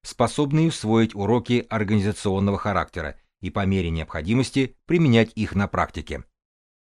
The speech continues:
Весной две тысячи третьего года, всего через два месяца после потери космического корабля "Колумбия", агентству наса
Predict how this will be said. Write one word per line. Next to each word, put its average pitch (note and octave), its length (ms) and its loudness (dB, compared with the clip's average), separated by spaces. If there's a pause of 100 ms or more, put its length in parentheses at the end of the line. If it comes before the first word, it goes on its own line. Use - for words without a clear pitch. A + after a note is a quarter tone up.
Весной G#2 480 2
две E2+ 200 -2
тысячи - 360 -4
третьего F2+ 380 -4
года, G#2 380 0 (300)
всего C#3+ 300 0
через C#3+ 320 2
два A#2 320 2
месяца B2 420 0
после A2+ 300 -2
потери A2 360 -2
космического G2+ 600 -2
корабля F#2+ 340 -2
"Колумбия", F2 560 -4 (320)
агентству F#2 540 -2
наса A#2+ 500 0